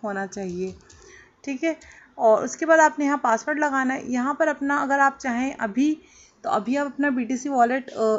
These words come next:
ऐड कर सकते हैं और यहाँ पर रेफर कोड अगर आप चाहें तो मेरा ऐड कर सकते हैं, वरना आप रहने दीजिएगा और यहाँ पर अपना अकाउंट क्रिएट कर लीजिएगा।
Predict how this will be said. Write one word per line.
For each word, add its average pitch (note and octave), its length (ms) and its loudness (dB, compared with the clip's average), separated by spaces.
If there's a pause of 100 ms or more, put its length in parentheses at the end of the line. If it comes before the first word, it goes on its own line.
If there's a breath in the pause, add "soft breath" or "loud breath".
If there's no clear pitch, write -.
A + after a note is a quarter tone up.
ऐड G#3 240 0
कर D4+ 160 -2
सकते C4+ 300 -6
हैं B3+ 140 0
और C#4+ 180 -4
यहाँ A3+ 300 -4
पर C#4+ 200 -6
रेफर G#3+ 360 -2
कोड F3+ 380 0 (480 loud breath)
अगर C4 220 0
आप C#4+ 160 6
चाहें C4+ 260 0
तो D#4+ 100 -2
मेरा A#3+ 340 2 (240)
ऐड G#3+ 240 2
कर F#3 160 -4
सकते F3+ 360 -12
हैं, F#3+ 100 -8
वरना A3 280 -2
आप B3 200 0
रहने A#3 220 -2
दीजिएगा C4 400 -4
और A#3+ 200 -2
यहाँ G#3+ 200 -4
पर A#3 120 4
अपना A3 200 0
अकाउंट G#3+ 360 -6
क्रिएट F#3 340 -6
कर F3+ 140 -6
लीजिएगा। E3+ 460 -8